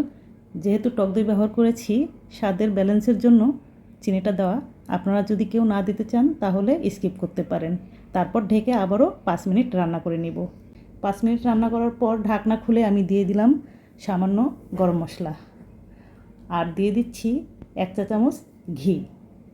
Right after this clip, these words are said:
দারুণ একটা ফ্লেভার আসবে। ডিয়ার ভিউয়ার্স, এতক্ষণ চুলার তাপ কিন্তু মিডিয়ামে ছিল।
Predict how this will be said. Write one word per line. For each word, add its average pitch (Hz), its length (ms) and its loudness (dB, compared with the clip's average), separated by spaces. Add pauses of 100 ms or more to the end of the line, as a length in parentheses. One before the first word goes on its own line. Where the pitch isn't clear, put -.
(500)
দারুণ 190 300 2
একটা 233 200 -6
ফ্লেভার 226 340 -2
আসবে। 226 220 0 (460)
ডিয়ার 240 240 2
ভিউয়ার্স, 240 300 0 (280)
এতক্ষণ 240 480 -2 (160)
চুলার 214 320 -2
তাপ 202 220 -4
কিন্তু 220 180 -2 (100)
মিডিয়ামে 214 320 0 (100)
ছিল। 208 200 -4